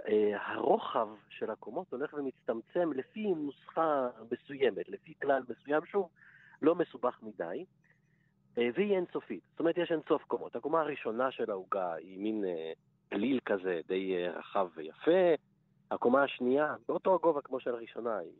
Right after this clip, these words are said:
יותר קטנה. הקומה השלישית, שוב באותו הגובה, יותר קטנה ויותר קטנה. זאת אומרת,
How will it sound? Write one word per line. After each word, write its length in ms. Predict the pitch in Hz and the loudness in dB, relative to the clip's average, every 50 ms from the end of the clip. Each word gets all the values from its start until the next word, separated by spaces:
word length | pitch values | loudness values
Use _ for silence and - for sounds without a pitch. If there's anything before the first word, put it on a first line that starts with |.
| _ - - _ | _ -20 -20 _
יותר 260 | 98 98 _ 180 196 | -16 -2 _ 0 0
קטנה. 500 | 196 _ - - 160 151 147 143 135 127 117 _ _ _ _ _ _ _ _ _ | 0 _ 0 0 2 4 4 4 2 2 0 _ _ _ _ _ _ _ _ _
הקומה 300 | - _ - - 127 131 | -10 _ -6 -2 -2 -2
השלישית, 500 | 123 - - 117 113 - - 151 117 - _ _ _ - | -2 -4 -6 -10 -10 -6 -4 -4 -4 -4 _ _ _ 2
שוב 160 | 196 202 165 _ | 2 2 2 _
באותו 340 | 131 120 117 _ - 107 101 | 0 0 0 _ 0 0 0
הגובה, 380 | 95 _ 107 95 90 80 80 78 _ _ _ _ _ _ _ _ | 0 _ -2 -2 -2 -2 -6 -10 _ _ _ _ _ _ _ _
יותר 300 | 92 - _ 180 190 190 | -14 -2 _ 0 0 0
קטנה 380 | - - _ 170 151 147 139 123 104 | -4 -6 _ -4 -2 0 0 0 0
ויותר 280 | 104 107 _ - 196 | -2 -2 _ 0 -2
קטנה. 300 | 190 _ _ - 156 160 147 - - - _ _ _ | -2 _ _ -4 -4 -4 -4 -6 -10 -20 _ _ _
זאת 80 | _ | _
אומרת, 140 | 151 143 135 | -2 -2 0